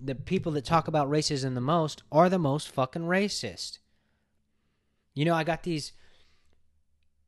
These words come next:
these dumb little sluts telling me my male white privilege. You know, that's a sexist and racist statement right there. Number one, I'm not even completely white. Number two, what the fuck does me being have a man have to do with human behavior?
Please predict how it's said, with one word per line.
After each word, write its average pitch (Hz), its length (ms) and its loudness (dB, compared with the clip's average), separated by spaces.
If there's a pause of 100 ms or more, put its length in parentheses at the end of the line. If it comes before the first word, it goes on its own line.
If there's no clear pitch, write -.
(280)
these 147 240 -6
dumb 147 360 2
little 165 180 2
sluts 170 640 0 (400)
telling 156 320 2
me 147 140 0
my 135 200 0
male 135 500 2
white 135 360 2
privilege. - 840 -4 (500)
You 131 100 -4
know, 143 60 2
that's 151 220 0
a 151 40 -4
sexist - 720 -2
and 147 80 -2
racist 120 480 -2
statement 160 640 -4
right 104 160 -6
there. 98 180 -6 (240)
Number 170 280 4
one, 170 280 4
I'm 147 80 0
not 160 160 2
even 160 160 0
completely 143 460 -2
white. 135 440 -4 (920)
Number 160 240 -2
two, 185 240 -2
what 170 160 -4
the - 80 -10
fuck - 380 -8
does 143 140 -8
me 165 180 -6
being 160 220 -6
have 156 200 -4
a 131 60 -4
man 139 680 -4
have 139 300 -6
to 139 100 -8
do 147 320 -2
with 131 180 -4
human 143 300 -4
behavior? 117 720 -2